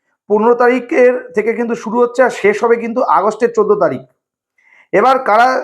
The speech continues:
কিভাবে যোগ্য একটুখানি দেখো। অষ্টম শ্রেণীর ছাত্রছাত্রী যারা ক্লাস সেভেনের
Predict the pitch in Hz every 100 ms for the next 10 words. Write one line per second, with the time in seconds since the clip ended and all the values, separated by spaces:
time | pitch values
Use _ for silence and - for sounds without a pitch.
0 | 254 - 220 240 247 185 214 226 233 240
1 | 220 233 190 180 240 - - _ _ _
2 | _ _ - 185 196 285 277 269 269 269
3 | 294 294 240 240 240 254 349 381 151 214
4 | 220 - - _ _ - 202 220 233 -
5 | _ - 196 214 240 262 254 -